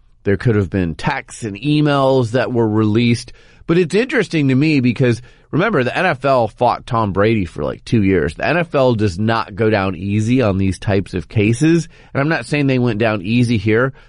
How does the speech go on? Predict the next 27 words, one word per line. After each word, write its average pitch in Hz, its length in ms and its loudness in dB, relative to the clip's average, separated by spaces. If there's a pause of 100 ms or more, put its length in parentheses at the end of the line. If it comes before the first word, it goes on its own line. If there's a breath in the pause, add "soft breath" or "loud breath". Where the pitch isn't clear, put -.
but 120 120 -2
they 123 180 2
ultimately 120 720 0
settled. 135 580 0 (300 soft breath)
We 147 180 4
don't 135 440 0
know 120 280 2
what 117 360 0
the - 80 -6
payout 107 640 0
was, 147 520 2 (420 soft breath)
but 123 340 2
you've 123 360 0
gotta 143 320 2
think 113 420 -4 (320 soft breath)
to 135 140 2
get 131 400 0
Colin 107 320 -2
Kaepernick 101 800 -4 (300)
to 107 100 -4
settle, 160 420 -2
'cause 139 200 -2
his 240 180 2
whole 220 200 4
brand 139 580 0
has 123 260 0
been, 120 480 0